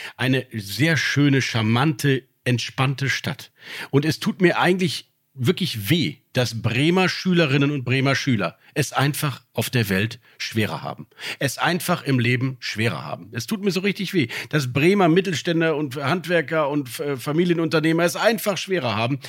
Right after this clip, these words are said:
weil in allen relevanten Indizes, die Deutschland so herzugeben hat, ist Bremen immer im unteren Mittelfeld, wenn nicht sogar Schlusslicht wie bei den Grundschul- oder pisa-Studien.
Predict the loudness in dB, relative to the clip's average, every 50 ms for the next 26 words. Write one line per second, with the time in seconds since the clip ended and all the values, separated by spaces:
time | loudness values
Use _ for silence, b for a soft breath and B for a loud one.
0 | B B B 2 4 4 4 2 0 0 0 2 2 2 2 2 2 2 2 2
1 | 2 2 0 0 -2 -2 0 2 2 4 4 2 0 -2 -2 0 0 0 0 -2
2 | -4 -2 -2 -2 2 2 2 2 2 0 0 0 -2 -2 -2 -2 -2 0 2 2
3 | 2 0 -2 -6 -6 -4 -4 -4 -4 -4 -2 -2 -2 -2 -4 B B B B B
4 | B B _ 2 2 2 0 -8 -10 -6 -4 0 2 4 6 6 6 6 4 4
5 | _ 2 4 4 2 2 0 0 0 0 0 0 2 2 4 4 4 2 0 0
6 | 2 0 2 2 2 2 2 0 0 -2 -2 0 0 0 0 -2 -2 -2 -2 -4
7 | -4 -2 -4 -2 0 0 -2 -2 -2 0 2 2 2 0 0 0 4 4 4 4
8 | 2 B B B B B 2 4 4 4 2 2 0 0 2 4 2 2 2 -2
9 | -6 -4 -2 0 2 4 4 2 2 0